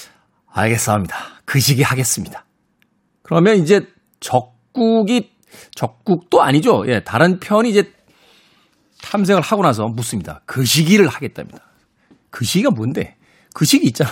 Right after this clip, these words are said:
<laughs> 라고 하는 식의, 다른 사람들은 알아듣지 못해도, 아, 한국 사람들이라면 거의 다 알아들을 수 있는 그런 거시기가 아닌가 하는 생각이 듭니다. 우린 참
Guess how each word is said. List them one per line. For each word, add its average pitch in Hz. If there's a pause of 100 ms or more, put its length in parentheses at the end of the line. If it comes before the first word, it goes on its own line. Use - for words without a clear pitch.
(160)
<laughs> -
라고 -
하는 -
식의, - (1700)
다른 139
사람들은 170
알아듣지 147
못해도, 135 (380)
아, 101
한국 147
사람들이라면 139
거의 123
다 110
알아들을 131
수 131
있는 117 (340)
그런 123
거시기가 131
아닌가 117
하는 120 (680)
생각이 113
듭니다. 95 (1080)
우린 151
참 330